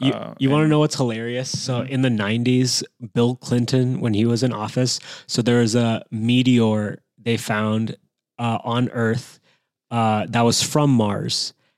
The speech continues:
Speaker 1: And, uh, in the microscopic images, they thought a couple of these, like, tiny things on the rock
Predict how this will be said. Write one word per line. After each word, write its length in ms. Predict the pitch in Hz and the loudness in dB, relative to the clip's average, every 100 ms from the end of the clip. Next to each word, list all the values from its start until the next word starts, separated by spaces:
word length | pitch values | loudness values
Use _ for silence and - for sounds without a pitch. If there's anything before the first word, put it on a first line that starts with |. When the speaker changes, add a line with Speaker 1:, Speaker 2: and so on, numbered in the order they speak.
| _ _ | _ _
Speaker 1:
And, 420 | 123 120 120 113 | 0 2 2 2
uh, 220 | 113 110 110 - - _ - | 2 0 -2 -10 -20 _ -2
in 300 | 139 131 135 | 2 4 6
the 260 | 131 127 120 | 4 4 2
microscopic 800 | 120 127 - 139 - 131 135 - | 0 0 0 0 0 0 0 0
images, 580 | 120 123 113 117 110 107 120 | 0 2 2 2 2 -2 -2
they 460 | 117 120 117 117 - | 0 2 2 0 -2
thought 280 | 127 120 76 - | -2 -2 -4 -8
a 40 | |
couple 340 | 120 - 123 127 | -6 -4 -2 0
of 120 | 117 | 0
these, 240 | 120 120 110 | 0 0 0
like, 340 | 113 107 _ _ _ _ _ | -2 -4 _ _ _ _ _
tiny 460 | - 127 120 127 127 | -4 0 2 4 2
things 600 | - 131 120 120 120 - - - | 2 2 2 2 0 -4 -6 -2
on 140 | 117 | 0
the 100 | 113 | 0
rock 600 | 107 110 117 - - - | 2 0 0 -6 -16 -20